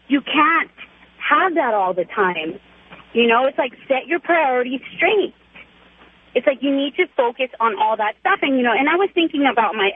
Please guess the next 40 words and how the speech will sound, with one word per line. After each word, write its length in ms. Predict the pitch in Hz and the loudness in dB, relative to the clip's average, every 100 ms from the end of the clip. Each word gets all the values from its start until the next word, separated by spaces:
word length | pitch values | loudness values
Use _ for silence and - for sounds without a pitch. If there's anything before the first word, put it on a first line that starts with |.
| 233 | -2
ex. 100 | 208 - | -2 -2
You 80 | 214 | 0
know, 120 | 214 214 | 2 2
I 140 | 277 | 0
don't 160 | 359 277 | 0 0
know 160 | 196 | 0
how 160 | 214 196 | 0 -2
he's 180 | 202 175 | -4 -4
doing. 260 | 269 214 190 | 0 0 0
I 240 | 277 311 | 0 0
haven't 240 | 320 311 - | 0 -2 -2
seen 160 | 294 | -2
him. 240 | 294 302 294 - - - | 0 0 -2 -12 -10 -2
I 80 | |
really 280 | 254 277 240 | 0 0 -2
don't 240 | 240 240 233 | -4 -4 -2
care 220 | 262 254 | -2 -2
to 120 | - | 0
know. 300 | 202 196 233 - - - - | 2 2 0 -6 -18 -12 -4
But 120 | 262 | -2
it's 100 | 285 | 0
like, 160 | 330 - _ _ | -2 -2 _ _
I'm, 280 | - 269 254 - _ _ | -2 -2 -2 -8 _ _
I 140 | 269 285 | -2 0
hate 180 | 349 - | -2 -2
to 100 | 370 - | -4 0
say 160 | 285 | -2
it, 60 | 277 | -2
but 80 | 247 | -6
it's 100 | 220 - | -8 -2
people 280 | 311 339 | 0 2
like 180 | 320 220 - | 2 0 -2
that. 340 | 214 190 247 302 _ _ _ | 0 2 0 -4 _ _ _
They're 120 | 247 | -2
gonna 160 | 247 294 | -2 -4
be 140 | 302 | -4
suffering 360 | - 285 359 349 | -2 -2 -2 -2
even 380 | 311 294 320 285 | -2 0 2 2
more. 360 | 240 220 220 240 _ - - | 2 2 0 -2 _ -20 -2
And, 220 | 302 311 | 0 0